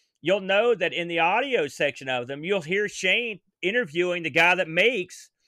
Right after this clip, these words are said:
uh, Amiga Forever on hi-, on one of the old Retro Gaming Radio shows. So he, he, Shane's actually been a part of the package to a, some degree for a long time. And this time out, he takes a look at the new,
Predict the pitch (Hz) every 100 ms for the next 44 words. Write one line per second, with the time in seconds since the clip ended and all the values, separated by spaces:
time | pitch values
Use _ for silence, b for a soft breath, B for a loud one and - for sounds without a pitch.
0 | _ _ - 135 143 156 175 190 185 208
1 | 240 170 139 160 165 160 151 180 165 170
2 | 175 165 170 180 156 170 165 175 214 269
3 | 143 113 - 120 - 127 180 139 170 123
4 | - 175 226 170 160 143 156 - 170 196
5 | 262 127 - 143 127 123 - 139 127 -
6 | 170 208 208 120 127 120 127 135 143 127
7 | 165 151 - b b b b b _ 143
8 | 190 254 - 262 208 175 208 185 - 196
9 | - 208 - 160 147 143 147 - 135 139
10 | 135 160 170 175